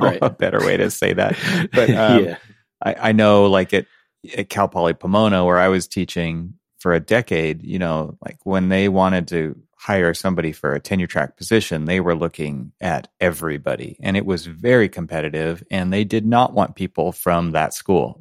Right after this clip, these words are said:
Speaker 2: the school that it was. They
Speaker 1: Hmm.
Speaker 2: wanted people from,
Speaker 1: Interesting.
Speaker 2: with a diverse background. So they wanted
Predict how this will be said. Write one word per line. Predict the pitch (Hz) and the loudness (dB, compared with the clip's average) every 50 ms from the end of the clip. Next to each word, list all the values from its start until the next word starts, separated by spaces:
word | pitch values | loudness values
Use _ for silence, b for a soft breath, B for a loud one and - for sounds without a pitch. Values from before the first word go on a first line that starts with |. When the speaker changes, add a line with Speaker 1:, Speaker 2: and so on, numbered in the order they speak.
| - - | -16 -10
Speaker 2:
the | - 85 | -8 -8
school | - - - 98 82 76 | -8 -4 -2 0 0 0
that | 76 - - _ - | 0 -4 -6 _ -8
it | - 76 71 | -8 -6 -4
was. | 73 62 - - - - | -4 -4 -4 -4 -8 -4
They | - 98 | -2 0
Speaker 1:
Hmm. | 92 110 | 2 2
Speaker 2:
wanted | 117 123 123 110 98 | 4 4 2 2 0
people | - 92 - 110 90 | -2 -4 0 0 0
from, | - 101 | 0 0
Speaker 1:
Interesting. | 90 87 73 - - | -2 -2 -4 -2 -2
Speaker 2:
with | 101 98 92 - | -2 -2 0 0
a | 92 90 | -4 -4
diverse | - - 87 78 87 80 - | -2 -2 -2 0 0 -2 -2
background. | - - 76 73 - - 57 - - - - | -2 -4 -4 -4 -4 -6 -6 -6 -6 -6 -2
So | - 113 95 - B B B B B B B | 2 2 2 2 B B B B B B B
they | - 107 | 2 2
wanted | 98 98 101 104 107 104 104 95 87 | 4 6 4 4 4 4 2 0 -2